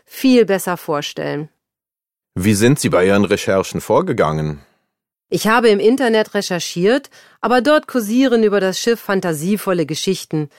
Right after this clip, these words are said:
Speaker 1: Die habe ich danach anhand von zahlreichen Sachbüchern verifiziert. Ausgesprochen hilfreich waren für mich die Bücher jener Menschen, die den Untergang erlebt hatten.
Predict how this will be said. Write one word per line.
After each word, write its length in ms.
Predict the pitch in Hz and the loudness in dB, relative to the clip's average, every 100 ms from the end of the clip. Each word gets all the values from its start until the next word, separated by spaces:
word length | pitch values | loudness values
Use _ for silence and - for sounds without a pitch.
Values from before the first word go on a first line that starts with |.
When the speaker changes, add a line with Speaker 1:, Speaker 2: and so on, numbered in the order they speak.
| _ _ | _ _
Speaker 1:
Die 120 | 240 240 | 2 2
habe 160 | 254 | 4
ich 140 | 233 214 | 0 -2
danach 340 | 214 208 214 | -2 0 0
anhand 460 | 202 180 185 226 247 | -2 -4 -2 -2 -2
von 220 | 202 180 | -6 -6
zahlreichen 640 | - 240 269 214 202 202 | -2 0 2 0 -2 -4
Sachbüchern 720 | 165 175 185 _ 208 214 240 202 | -2 -2 -4 _ -8 -4 -4 -2
verifiziert. 800 | 156 147 - 226 - 147 - _ _ _ _ _ | -2 -4 -6 -10 -6 -8 -8 _ _ _ _ _
Ausgesprochen 720 | - 311 359 262 - 240 240 226 | 0 0 0 -8 -2 -2 0 0
hilfreich 640 | 226 262 247 - 175 165 | 2 0 -2 -4 -4 -2
waren 260 | 185 185 190 | -2 0 -2
für 140 | 190 | -2
mich 180 | 190 175 | -2 -2
die 140 | 170 | -8
Bücher 320 | 143 196 220 | -6 -4 -2
jener 460 | 175 139 151 190 233 | -2 0 0 2 2
Menschen, 460 | 226 226 220 226 226 - _ - | 2 0 -2 -6 -6 -12 _ -2
die 80 | |
den 160 | 220 254 | 2 2
Untergang 580 | 262 330 359 196 156 151 | 4 2 2 -2 -2 -2
erlebt 500 | - 151 151 - - | -6 -6 -6 -8 -10
hatten. 360 | 147 - 151 | -10 -8 -10